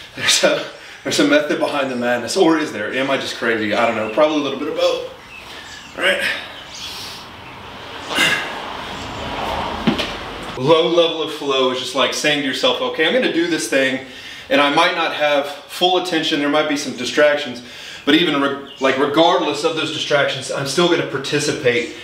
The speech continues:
in this activity and, like, just do the best I can with my attention." That's just, like, a base level of flow that you should be able to reach in any training session you're doing, right? If you can't, like,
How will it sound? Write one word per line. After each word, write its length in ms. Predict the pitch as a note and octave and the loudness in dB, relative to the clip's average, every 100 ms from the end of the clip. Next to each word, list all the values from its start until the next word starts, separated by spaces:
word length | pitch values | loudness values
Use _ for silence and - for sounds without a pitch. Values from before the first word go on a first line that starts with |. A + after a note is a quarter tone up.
| - C#3+ | -6 -2
in 100 | C#3 | 0
this 160 | C#3 | 4
activity 640 | C3+ B2 C#3 C3+ C3 B2+ - | 2 4 4 4 2 -4 -8
and, 140 | A#2+ A2+ | -8 -2
like, 180 | G#2+ - | -2 -2
just 140 | - | 2
do 100 | C3+ | 2
the 60 | B2+ | 4
best 260 | B2 - | 0 0
I 60 | A2+ | -4
can 340 | - A2 F#2+ - - - - - | -2 -2 -2 -8 -16 -16 -16 -2
with 140 | C3 | 2
my 140 | B2+ A#2+ | 4 2
attention." 420 | A#2+ B2 - - - - - | 0 -4 -6 -8 -16 -4 2
That's 160 | - | 2
just, 140 | - G#3 | 2 0
like, 120 | E3 | 0
a 60 | B2+ | 0
base 300 | C3+ D3+ D3 | 0 0 0
level 240 | C#3+ C3+ C3 | 0 0 -2
of 100 | - | -4
flow 440 | B2+ A#2+ A2+ - - - - - | -2 0 0 -2 -8 -12 -6 2
that 240 | D3+ - | 4 4
you 60 | F3 | 2
should 320 | - F#3 F3+ | 2 2 2
be 80 | E3+ | 2
able 160 | D3 | 2
to 20 | |
reach 480 | C3+ C3 B2+ - - - - - - - - | 0 -2 -2 -2 -6 -10 -20 -20 -18 -14 -2
in 160 | C3 | 0
any 320 | C#3+ E3+ F3+ F3 | 2 2 2 2
training 380 | - D#3 C#3 | 2 2 0
session 340 | - B2+ - B2+ | -2 -2 -2 -2
you're 100 | A2+ | -4
doing, 260 | A2 F#2+ - - - | -6 -8 -10 -12 -2
right? 200 | A#2 C3+ | 2 2
If 140 | C3+ | 2
you 80 | D#3 | -2
can't, 220 | D#3 B3+ | 2 4
like, 200 | C#3+ - | 4 2